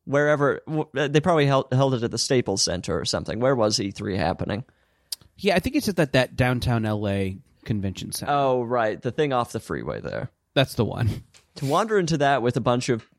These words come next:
Speaker 1: you know, middle-aged businessmen and meet Link from The Legend of Zelda.
Speaker 2: Right.
Speaker 1: Would have lost my mind.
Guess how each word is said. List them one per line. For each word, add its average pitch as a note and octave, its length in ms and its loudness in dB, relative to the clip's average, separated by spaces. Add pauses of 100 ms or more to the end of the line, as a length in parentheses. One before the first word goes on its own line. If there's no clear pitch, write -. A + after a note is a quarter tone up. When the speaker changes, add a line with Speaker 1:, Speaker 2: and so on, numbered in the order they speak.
Speaker 1:
you C#3 120 2
know, G2+ 380 2 (400)
middle-aged C3 480 2
businessmen G#2+ 640 0
and G#2+ 180 -2
meet - 480 -2 (1300)
Link C3 420 2
from A2 400 0 (340)
The A#2 120 2
Legend A#2 320 2
of G#2+ 80 -2
Zelda. D#2 480 0 (260)
Speaker 2:
Right. A2+ 280 -2 (420)
Speaker 1:
Would A3+ 100 2
have C#3+ 220 0
lost C#3+ 380 4
my A#2+ 100 4
mind. G2 360 -4